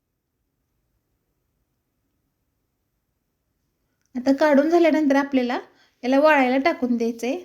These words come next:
लगेचच, जास्त वेळ असंच ठेवायचं नाही. नाहीतर गरम असल्यामुळं ना, असंच ठेवून दिलं ना, तर जास्त लगदा होऊ शकतो, त्याच्यामुळे लगेचच आपल्याला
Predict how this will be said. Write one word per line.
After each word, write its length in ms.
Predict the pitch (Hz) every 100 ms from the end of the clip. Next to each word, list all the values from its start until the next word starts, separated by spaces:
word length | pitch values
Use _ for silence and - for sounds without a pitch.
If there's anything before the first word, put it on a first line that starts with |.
| -
लगेचच, 460 | 247 247 254 262 277
जास्त 320 | 269 269 -
वेळ 140 | 277 269
असंच 380 | 277 277 269 -
ठेवायचं 480 | 330 254 269 302
नाही. 280 | 311 277 262 403 - _ _ _ _ _ _ _ _ _ _ _ _ _ _ _ _ _ -
नाहीतर 220 | 247 277
गरम 320 | 247 294 311
असल्यामुळं 580 | 330 330 320 320 330 277
ना, 120 | 247 247
असंच 320 | 262 302 277 -
ठेवून 300 | 349 294 294
दिलं 260 | 285 269
ना, 100 | 247 247
तर 120 | 262 269 - - _ -
जास्त 300 | 254 277 -
लगदा 340 | 311 277 233 269
होऊ 240 | 277 247
शकतो, 340 | 247 269 -
त्याच्यामुळे 540 | 277 285 262 254 269 262
लगेचच 380 | 254 277 277 262
आपल्याला 440 | 247 240 226